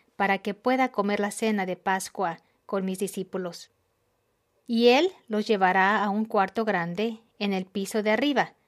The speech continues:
que ya está listo. Pedro y Juan entraron a Jerusalén, y allí, en la calle, vieron a un hombre que llevaba un cántaro de agua. Lo siguieron y entraron a la casa donde llevó el cántaro.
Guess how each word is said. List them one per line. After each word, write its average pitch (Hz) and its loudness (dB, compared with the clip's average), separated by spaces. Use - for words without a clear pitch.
que 269 -2
ya 285 2
está 277 2
listo. 220 -2
Pedro 294 4
y 330 4
Juan 254 2
entraron 214 4
a 220 2
Jerusalén, 226 0
y 226 4
allí, 277 2
en 294 -6
la 302 -4
calle, 220 0
vieron 247 4
a 220 4
un 226 4
hombre 220 2
que 220 0
llevaba 196 0
un 208 -2
cántaro 196 -2
de 180 -4
agua. 170 -4
Lo 254 4
siguieron 302 2
y 269 2
entraron 233 4
a 220 2
la 214 2
casa 190 0
donde 190 -2
llevó 175 -4
el 185 -4
cántaro. 233 -2